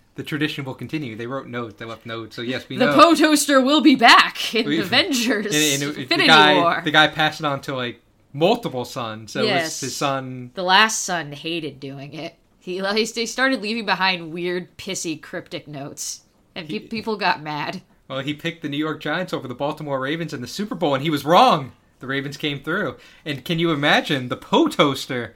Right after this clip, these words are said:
Speaker 1: of all people, picking against the Baltimore Ravens?
Speaker 2: Seriously.
Speaker 1: Yeah. That,
Speaker 2: Like
Speaker 1: that pissed off Baltimore people the most. But so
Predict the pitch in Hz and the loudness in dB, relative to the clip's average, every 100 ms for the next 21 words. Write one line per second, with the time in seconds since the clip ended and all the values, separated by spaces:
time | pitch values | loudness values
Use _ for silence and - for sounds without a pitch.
0 | _ 156 147 143 143 151 151 131 - _ | _ -2 2 2 2 -2 0 -4 -4 _
1 | _ - 214 170 151 170 233 - 175 147 | _ -10 -2 0 4 4 4 0 2 2
2 | - 143 127 117 113 113 110 - 277 208 | 2 -2 -4 -2 -4 -8 -8 -2 0 0
3 | 135 - 123 - - 110 123 143 - _ | -4 -10 -12 -16 -14 -8 -6 -8 -10 _
4 | 135 147 147 151 165 170 160 156 143 135 | -8 -8 0 0 0 -2 -4 0 0 0
5 | - 139 143 147 127 123 143 104 110 131 | -2 -4 -4 -6 -8 -8 -12 -12 -10 -6
6 | 151 113 - 147 160 151 143 143 | -6 -6 -6 -4 0 2 2 -2